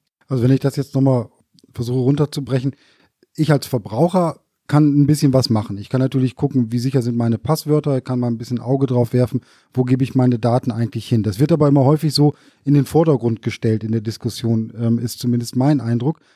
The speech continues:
Aber das, was Sie gesagt haben, deutet ja darauf hin, dass die größere Verantwortung möglicherweise doch bei den Anbietern liegt, nämlich ihre Systeme auch so sicher zu machen, dass die Daten nicht abgegriffen werden können, ist das eine.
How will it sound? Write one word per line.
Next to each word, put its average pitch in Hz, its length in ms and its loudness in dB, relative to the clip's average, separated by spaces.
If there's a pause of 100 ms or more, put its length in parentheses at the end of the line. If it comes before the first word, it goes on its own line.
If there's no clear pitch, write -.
(100)
Aber 120 160 -2
das, 127 180 -2
was 131 100 -6
Sie 127 100 -10
gesagt 120 360 0
haben, 151 220 2 (280)
deutet 135 300 -2
ja 135 80 2
darauf 127 260 0
hin, 143 140 4
dass 127 240 -2 (720)
die 120 280 0 (100)
größere 170 420 2
Verantwortung 151 580 -2
möglicherweise 131 800 0 (320)
doch 139 160 0
bei 127 160 -2
den 117 160 0
Anbietern 139 540 2
liegt, 107 300 -4
nämlich 117 440 -2 (140)
ihre 131 260 0
Systeme 123 440 2
auch 117 100 -2
so 127 100 2
sicher 131 300 0
zu 131 100 -6
machen, 127 260 2
dass 117 140 -4
die 117 140 -4
Daten 120 380 -2 (100)
nicht 123 240 -4
abgegriffen 160 520 -2
werden 170 240 -2
können, 180 240 -2
ist - 180 -4
das 110 120 -8
eine. 147 320 2